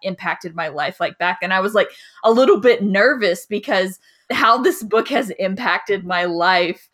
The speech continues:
I feel that, uh, people that are friends with me or whatever, maybe if they read this book, they can feel like they understand me to a certain extent, or this might just all be internalized on my part. But I really feel that, like, you read, like, I posted on Twitter,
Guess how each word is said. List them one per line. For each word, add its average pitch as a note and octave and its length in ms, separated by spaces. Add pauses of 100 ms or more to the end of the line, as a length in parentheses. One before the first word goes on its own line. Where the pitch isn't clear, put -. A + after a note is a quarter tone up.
(220)
I A#3+ 100
feel B3 260
that, A3 280
uh, F#3 340
people G#3+ 420
that F#3 180
are F#3+ 80
friends F#3+ 340
with G3 160
me G3 140
or F#3+ 140
whatever, F3+ 560
maybe G3+ 400
if A3 120
they G#3+ 160
read G#3+ 240
this A3 200
book, A3 280
they G#3 160
can G#3+ 140
feel G3+ 160
like F#3+ 200
they F#3+ 160
understand G3+ 520
me A3+ 120
to C4+ 120
a A3+ 60
certain A#3 260
extent, A#3+ 320
or F#3+ 100
this A3 220
might G3+ 220
just G3+ 200
all F#3 180
be F#3+ 160
internalized F3+ 600
on F#3 140
my F3 200 (120)
part. F#3+ 280
But F#3 120
I F3+ 60
really G3+ 360
feel G3+ 380
that, E3+ 260 (220)
like, F3 240 (140)
you G#3 320
read, G3+ 380
like, G3+ 200
I F#3+ 80
posted A3+ 340
on G3 160
Twitter, F#3 540